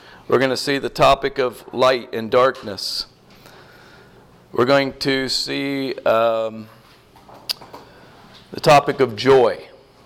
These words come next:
And so we have, let's just picture these four circles. And he begins to bind them together in a certain way. And then we move on to another topic or set of topics. And next thing you know,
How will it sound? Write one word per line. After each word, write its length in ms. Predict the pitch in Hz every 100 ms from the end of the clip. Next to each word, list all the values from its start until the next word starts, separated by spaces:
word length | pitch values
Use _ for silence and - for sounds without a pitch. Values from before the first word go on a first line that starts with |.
| _ _ _ - _ - - - - - - -
And 160 | 117 123
so 180 | 143
we 160 | 135 135
have, 300 | 139 151 135
let's 160 | 135 135
just 240 | 135 -
picture 340 | - 143 - 123
these 240 | 123 117
four 540 | - 131 135 135 127 - - - _ _ _
circles. 720 | - - 123 - 87 80 - - - - - - -
And 200 | - 123
he 120 | 143
begins 480 | 135 135 151 156 147
to 140 | - 123 107 - -
bind 400 | 120 135 143 131
them 180 | 135 123
together 480 | 117 107 123 117 107
in 100 | 98
a 40 |
certain 440 | - 117 110 92
way. 300 | 101 98 80 76 - - _ _ _ - - - - - - - - -
And 160 | 127
then 120 | 147 151
we 120 | 151
move 280 | 151 160 147
on 280 | 156 165
to 120 | 156 151
another 320 | 151 160 147
topic 500 | - 147 139 110 87
or 160 | 110 117
set 260 | 113 165 165
of 140 | 143
topics. 480 | - 131 120 92 -
And 120 | 143
next 260 | 156 165 -
thing 200 | 175 165
you 80 | 143
know, 400 | 165 175 156